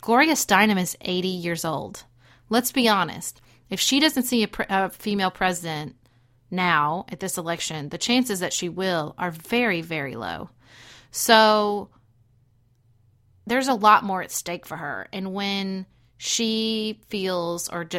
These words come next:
or Madeleine Albright feels like when the stakes seem higher to them and they're willing to go out on a limb like this, I don't really think it's surprising.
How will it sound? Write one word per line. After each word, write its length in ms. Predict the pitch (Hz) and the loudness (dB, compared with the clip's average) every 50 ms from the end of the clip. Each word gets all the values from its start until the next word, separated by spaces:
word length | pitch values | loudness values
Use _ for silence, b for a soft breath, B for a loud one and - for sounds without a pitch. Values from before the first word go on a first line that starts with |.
| - - | -6 -6
or 160 | 180 175 165 | -8 -8 -6
Madeleine 340 | 165 180 175 175 180 160 - | -4 -2 -2 -2 -2 -4 -4
Albright 440 | - 170 175 170 170 175 160 - - | -2 0 0 0 0 -2 -4 -4 -6
feels 460 | - 175 165 165 160 165 160 - - | -6 -6 -4 -4 -6 -6 -8 -8 -8
like 220 | 156 147 123 - - | -8 -8 -10 -10 -8
when 120 | 190 190 190 | -6 -6 -4
the 60 | 185 | -4
stakes 400 | - - - 202 196 208 - - | -4 -2 0 2 2 0 0 -4
seem 200 | - 220 196 180 | -4 -4 -4 -4
higher 380 | - - 170 170 175 185 208 220 | -4 0 2 2 2 2 0 -2
to 120 | - 254 | -2 -2
them 260 | 226 247 254 254 247 226 | -2 0 0 0 0 0
and 160 | 180 175 175 | -2 -4 -4
they're 200 | 170 170 170 170 | -4 -6 -4 -4
willing 260 | 175 170 175 175 170 | -4 -4 -4 -4 -6
to 80 | 170 160 | -6 -4
go 160 | 170 165 165 | -2 0 0
out 140 | 160 165 160 | 0 0 0
on 80 | 160 | -4
a 80 | 156 156 | -6 -8
limb 160 | 151 151 165 | -8 -6 -6
like 160 | 170 180 175 | -6 -6 -4
this, 160 | 226 214 - | -4 -4 -4
I 80 | - 180 | -4 -4
don't 240 | - 185 175 165 - | -2 -2 -2 -2 -2
really 220 | 170 156 135 151 | -6 -6 -8 -8
think 260 | - 170 165 156 - | -8 -8 -8 -8 -8
it's 100 | - - | -8 -6
surprising. 840 | - - 135 - - 143 143 147 170 170 - 214 220 226 226 240 233 | -6 -8 -6 -4 -4 -2 -2 -2 -2 -4 -2 -2 -2 -2 -2 -4 -6